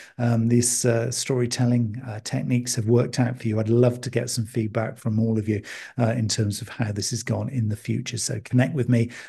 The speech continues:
uh, at Neil Wilkins X on socials and, uh, let me know.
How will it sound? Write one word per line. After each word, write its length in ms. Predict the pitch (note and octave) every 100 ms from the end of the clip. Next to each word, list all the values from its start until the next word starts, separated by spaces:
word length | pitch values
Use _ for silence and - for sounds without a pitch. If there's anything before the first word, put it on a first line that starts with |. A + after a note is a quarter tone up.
| -
uh, 160 | A2 C#3
at 180 | C3 C3
Neil 160 | A#2+
Wilkins 420 | A2+ A2 A#2 A2
X 420 | A2+ A2 - - F#3
on 320 | C#3+ G#2+ G#2+
socials 640 | - A2+ A2 A#2 G2+ - - - _
and, 360 | G#2+ G2+ G2 G#2+
uh, 180 | G2 A#2+
let 260 | G#2+ A2+
me 100 | A2
know. 300 | G2 G2+ A#2+